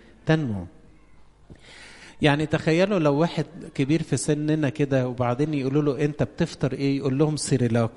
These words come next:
أو بتتعشى إيه؟ يقول لهم: "رز مهروس". هيقولوا له: "ما يلقش". أنت المفروض وأنت أما كل ما بتكبر شوية بتاخد طعام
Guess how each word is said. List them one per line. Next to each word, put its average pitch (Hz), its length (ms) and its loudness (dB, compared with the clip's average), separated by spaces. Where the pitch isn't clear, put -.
أو 120 160 -4
بتتعشى 123 640 -2
إيه؟ 135 220 -2
يقول 120 220 -4
لهم: 135 260 0
"رز 123 320 0
مهروس". 117 640 -2
هيقولوا 127 240 0
له: 147 120 0
"ما 123 160 -2
يلقش". 120 560 -4
أنت 135 200 -2
المفروض 165 560 -2
وأنت 196 280 -2
أما 127 140 -4
كل 202 300 0
ما 139 120 0
بتكبر 127 440 -2
شوية 117 560 -2
بتاخد 170 560 -2
طعام 147 460 0